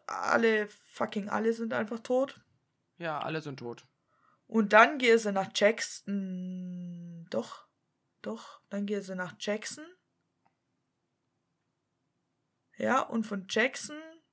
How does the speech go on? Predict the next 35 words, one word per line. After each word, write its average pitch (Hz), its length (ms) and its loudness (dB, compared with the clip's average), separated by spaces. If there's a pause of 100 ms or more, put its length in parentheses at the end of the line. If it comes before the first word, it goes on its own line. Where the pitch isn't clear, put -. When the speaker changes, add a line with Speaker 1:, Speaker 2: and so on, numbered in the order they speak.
(280)
Speaker 1:
dann 226 220 0
jetzt 226 280 2
da, 214 180 4
wo 214 80 0
wir 208 180 0
jetzt 196 340 -2
dann 196 200 0
waren. 180 360 -4 (680)
Speaker 2:
Genau. 135 400 -4 (760)
Speaker 1:
Quasi. 175 500 -6 (400)
Mit 202 260 -4
Speaker 2:
Und 151 100 -4
Speaker 1:
paar 190 80 4
Speaker 2:
dann 170 100 0
geht's 185 200 -4
wieder, 196 300 0
also, 170 160 -2
Speaker 1:
Zwischenstationen. 180 280 -8 (460)
Speaker 2:
und 175 240 -6
dann 147 240 -4
sind 151 200 -8
wir 165 80 -4
jetzt 156 200 -4
wieder 143 160 -6
da, 135 160 -2
wo 127 100 -10
wir 123 120 -12
waren, 175 280 0
und 214 160 -8
dann 190 140 -4
gehen 175 160 -6
wir 170 120 -6
weiter. 120 400 -6
<laughs> 190 800 2 (180)
Speaker 1:
Wir 214 140 0